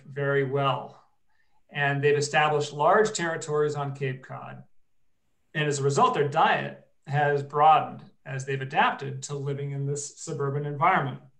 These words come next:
You can read all sorts of stories about coyotes in places you would never expect them to be, like Brooklyn, New York, <laughs> downtown Boston.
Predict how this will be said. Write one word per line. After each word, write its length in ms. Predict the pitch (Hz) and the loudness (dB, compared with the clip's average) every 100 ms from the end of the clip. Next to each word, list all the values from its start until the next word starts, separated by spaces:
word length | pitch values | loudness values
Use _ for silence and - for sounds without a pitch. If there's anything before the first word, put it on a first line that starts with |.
| _ _ _ _ _ _ _ | _ _ _ _ _ _ _
You 220 | 170 185 | -6 -4
can 180 | 190 156 | -2 -2
read 180 | 170 170 | -2 -2
all 200 | - 185 | 2 2
sorts 300 | 185 190 190 | 4 0 0
of 80 | 170 | -4
stories 500 | - 196 190 151 143 | 0 4 4 4 0
about 440 | 139 147 139 - - _ _ - | 2 4 4 0 -14 _ _ 0
coyotes 400 | 165 175 180 190 | 2 4 2 0
in 100 | 190 | -2
places 360 | 151 147 151 | 0 0 -2
you 60 | 160 | -4
would 100 | 147 | -2
never 220 | 143 143 | 0 0
expect 320 | - 131 131 | -2 -6 -10
them 140 | 147 147 | -8 -8
to 60 | |
be, 280 | 147 269 185 | -6 0 0
like 380 | 131 135 135 - | 2 0 -2 0
Brooklyn, 460 | 285 285 143 123 - _ - | 2 2 -2 -8 -16 _ -6
New 100 | 190 | -4
York, 400 | 208 - - _ - - | -2 -4 -6 _ -20 -4
<laughs> 720 | - - 139 - _ - _ | -4 -4 -10 -16 _ -20 _
downtown 400 | 147 151 160 156 | 0 2 2 4
Boston. 560 | 165 165 143 135 - | 6 6 4 -4 -16